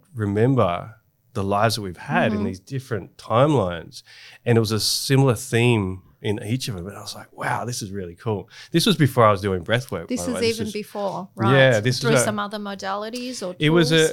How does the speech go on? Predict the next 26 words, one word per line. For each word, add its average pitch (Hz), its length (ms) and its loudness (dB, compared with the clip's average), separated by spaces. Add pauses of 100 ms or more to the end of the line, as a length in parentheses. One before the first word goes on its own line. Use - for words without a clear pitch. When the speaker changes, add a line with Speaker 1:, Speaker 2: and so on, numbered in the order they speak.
Speaker 1:
a 143 40 -14
combination 160 560 0
of, 123 160 4
uh, 110 240 0
we 107 80 -6
used 110 160 -6
to 123 60 -8
do, 110 380 -4
um, 95 440 -4
energy 95 300 -6
work, 90 240 -8
so 95 160 -12
working 95 340 -4
with 90 180 -12
your 92 360 -8
energy 92 260 -8
centers, 117 480 -2
Speaker 2:
Mm-hmm. 110 160 -2
Speaker 1:
chakras, 104 480 -2 (380)
um, 92 480 -2
and 95 180 0
then 90 280 -4
meditation 92 720 -8 (440)
more 95 240 -2
directly. 95 640 -8 (420)
Um, 101 500 -4